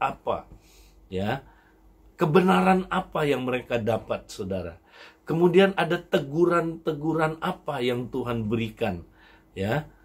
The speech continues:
Nah, kemudian saudara, perbaikan-perbaikan apa yang mereka perlu lakukan,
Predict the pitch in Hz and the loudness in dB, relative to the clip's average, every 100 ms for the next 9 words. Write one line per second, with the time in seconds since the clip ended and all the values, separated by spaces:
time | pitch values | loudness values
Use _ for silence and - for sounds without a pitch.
0 | _ - 147 120 151 160 156 175 170 - | _ -2 -2 0 0 0 4 4 4 -2
1 | 156 165 - 185 160 156 170 165 175 165 | -2 -2 -2 -2 0 0 0 0 -2 -4
2 | 160 165 151 165 165 165 165 - 175 - | -4 -4 0 0 0 -4 -4 -6 -10 -2
3 | 165 147 135 143 143 135 - 131 135 135 | 0 2 2 0 0 -4 -2 0 2 2
4 | 127 123 120 139 123 - 120 85 | 2 2 0 -8 -8 -2 -2 -2